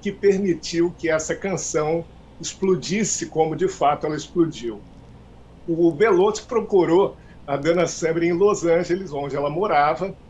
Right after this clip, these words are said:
A Dana Summer, ela tinha, é, uma personalidade muito mística, muito ligada à astrologia. Ela não fazia nada sem consultar o seu astrólogo. Então,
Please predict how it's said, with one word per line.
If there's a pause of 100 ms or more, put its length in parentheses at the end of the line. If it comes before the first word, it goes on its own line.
(380)
A
Dana
Summer,
ela
tinha,
é,
uma
personalidade (400)
muito
mística,
muito
ligada
à
astrologia. (160)
Ela
não
fazia
nada
sem
consultar
o
seu
astrólogo. (500)
Então,